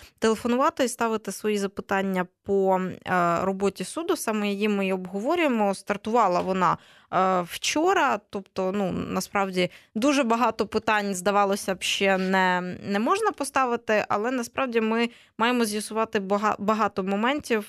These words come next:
е, е, що і як буде відбуватися, для того, щоб, е, людям було зрозуміло, і головне, щоб люди відчували там прозорість у роботі суду. Я думаю, що прозорість — це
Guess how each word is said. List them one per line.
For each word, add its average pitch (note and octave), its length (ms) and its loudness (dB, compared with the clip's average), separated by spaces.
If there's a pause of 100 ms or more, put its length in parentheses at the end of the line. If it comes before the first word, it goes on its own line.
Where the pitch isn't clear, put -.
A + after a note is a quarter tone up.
(100)
е, G3 40 0
е, F#3 760 0
що - 320 -2
і A#3 80 0
як G#3 260 0
буде G3+ 260 0
відбуватися, G#3+ 680 0
для G#3+ 140 0
того, A3+ 180 -4
щоб, G3 240 -6 (140)
е, F#3 160 2 (340)
людям A3+ 360 0
було G#3 240 0
зрозуміло, A#3 800 0 (180)
і G3 460 -2 (140)
головне, G3 400 -4
щоб F#3+ 280 -6
люди G3 240 -2
відчували F#3+ 560 -4
там - 280 -8
прозорість A3 600 2
у E3+ 100 -8
роботі E3 380 -6
суду. - 300 -8
Я F3 80 -2
думаю, F#3+ 300 -4
що - 180 -10
прозорість — G#3+ 520 -2
це F#3+ 60 -6